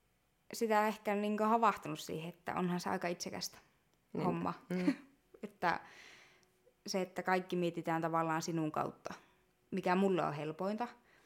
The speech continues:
Speaker 1: niin, niin tavallaan se, että nyt voi vähän niinku olla muittenkin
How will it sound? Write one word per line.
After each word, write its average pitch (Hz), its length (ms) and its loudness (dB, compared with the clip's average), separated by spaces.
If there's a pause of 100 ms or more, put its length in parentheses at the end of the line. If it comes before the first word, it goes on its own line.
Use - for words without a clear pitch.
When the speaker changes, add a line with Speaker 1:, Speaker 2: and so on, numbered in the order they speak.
(480)
Speaker 1:
niin, 175 380 -4
niin 175 340 -4 (300)
tavallaan 175 380 -2
se, 175 140 -4
että 170 240 -8
nyt 170 380 -8 (440)
voi 175 180 2
vähän 175 260 0
niinku 175 240 -4
olla 175 200 -2
muittenkin 175 880 -2